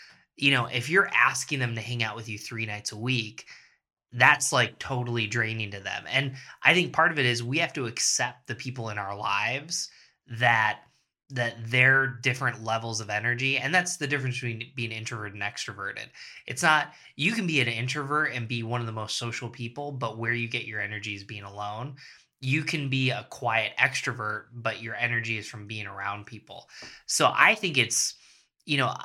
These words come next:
I think you have to be self-aware of yourself, but you also have to be self-aware of others. And, you know, John, I'd be curious, and Cody, I mean, when you start dating, you know, and when you start getting engaged and when you get married,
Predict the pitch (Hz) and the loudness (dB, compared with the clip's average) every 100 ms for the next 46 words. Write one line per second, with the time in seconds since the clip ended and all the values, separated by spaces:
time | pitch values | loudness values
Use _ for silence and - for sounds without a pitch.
0 | - 123 139 139 156 143 139 131 131 117 | 0 4 4 2 -2 2 4 4 0 0
1 | - 117 120 110 107 104 - 113 143 175 | 0 -2 0 -2 -2 -4 -2 0 0 -2
2 | 180 - 381 - 120 117 110 113 - 104 | -8 -6 -4 -4 -4 -4 -4 -4 -6 -8
3 | 98 98 110 120 101 95 - - - - | -8 -6 0 0 -2 -6 -8 -10 -12 -20
4 | - - 135 131 120 - - 127 117 110 | -20 0 4 4 4 -4 -6 -2 0 2
5 | 135 120 120 110 110 - 120 117 110 104 | 4 6 6 2 -2 0 4 4 2 -2
6 | 110 104 123 117 110 107 117 110 - - | -6 -6 -2 0 0 -2 -2 -4 -8 -18
7 | - _ _ _ 139 135 151 175 180 175 | -20 _ _ _ -4 4 6 6 4 2
8 | 151 - 135 120 117 113 110 123 143 151 | 2 2 2 2 -4 -4 -2 -2 -2 -4
9 | 156 165 _ _ 127 120 110 110 113 120 | -8 -12 _ _ -4 -2 -2 -2 -2 -2
10 | 120 117 127 120 120 117 113 107 104 107 | -2 -2 -4 -2 -2 -2 -4 -6 -6 -6
11 | 107 110 113 113 - - 113 107 113 113 | -6 -6 -6 -8 -10 -12 -10 -8 -6 -6
12 | 107 107 107 101 110 123 131 | -6 -8 -6 -2 0 0 -4